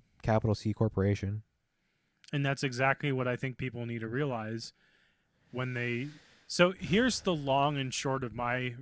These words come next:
Speaker 2: rundown of this. Niantic is a corporation, first and foremost.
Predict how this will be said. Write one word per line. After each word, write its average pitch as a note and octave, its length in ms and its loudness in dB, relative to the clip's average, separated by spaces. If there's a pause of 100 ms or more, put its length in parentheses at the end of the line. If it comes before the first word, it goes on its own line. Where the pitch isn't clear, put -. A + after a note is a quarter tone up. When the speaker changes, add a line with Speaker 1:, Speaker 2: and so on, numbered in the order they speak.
(120)
Speaker 2:
rundown C3 420 -2
of B2+ 120 -6
this. C#3 340 -2 (800)
Niantic D3+ 480 2
is C#3 120 0
a C#3 40 -4
corporation, A#2+ 680 -2
first A#2+ 300 -6
and G#2+ 100 -16
foremost. G#2+ 480 -10